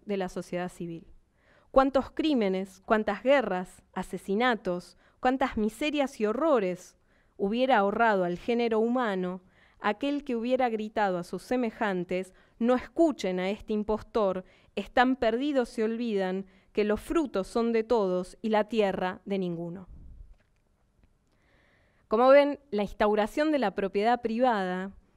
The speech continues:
es el acto que da origen a la sociedad civil,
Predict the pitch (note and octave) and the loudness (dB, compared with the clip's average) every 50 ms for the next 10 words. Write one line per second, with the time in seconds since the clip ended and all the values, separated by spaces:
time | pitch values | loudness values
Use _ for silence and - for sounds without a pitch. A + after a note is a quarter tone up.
0 | _ _ - A3+ A3+ A3+ - A#3 A3+ B3+ B3+ A#3+ A#3+ - - - - G3+ G3+ G#3+ | _ _ -2 -2 -2 0 0 -2 2 2 2 2 2 -2 -12 -6 -4 -4 -4 -4
1 | G#3+ - _ _ _ _ _ _ _ _ _ _ _ _ _ _ - - G#3+ G#3 | -8 -12 _ _ _ _ _ _ _ _ _ _ _ _ _ _ -2 0 0 2
2 | A3 G#3+ - _ _ _ _ _ _ _ _ _ _ _ _ _ _ _ - G#3 | 0 -4 -8 _ _ _ _ _ _ _ _ _ _ _ _ _ _ _ -6 2
3 | F#3+ A#3 A#3+ A#3 A#3+ B3+ C#4 C#4 - - - G#3 G#3 G3+ G3+ G#3 G#3+ - - _ | 4 6 6 6 6 4 2 -2 -2 -4 -4 -2 -2 -2 -4 -6 -8 -12 -16 _
4 | _ - G#3 G3 G3 F#3+ - F#3+ F3 - F#3+ F#3 F#3 F3+ - F#3+ F3+ F3 E3+ D#3+ | _ -2 0 0 0 -2 -6 -8 -8 -4 -4 -4 -4 -6 -8 -8 -6 -6 -6 -6
5 | D#3 D3+ - | -8 -12 -16